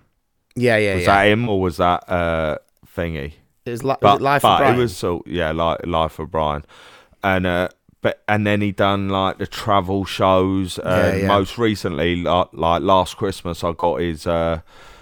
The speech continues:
Speaker 2: travel diary for, 'cause he went to North Korea.
Speaker 1: Korea, yeah.
Speaker 2: Yeah, and mate, it, it's,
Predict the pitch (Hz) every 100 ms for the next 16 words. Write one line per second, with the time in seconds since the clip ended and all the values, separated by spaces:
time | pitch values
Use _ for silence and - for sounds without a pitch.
0 | - _ - 107 92 90 82 80 80 76
1 | 76 78 - 80 76 - 80 87 87 78
2 | - 87 82 82 85 80 - 87 85 85
3 | 76 98 101 92 87 92 95 92 - 87
4 | 90 - 95 92 - _ 98 101 95 -
5 | 90 85 - 90 92 - - -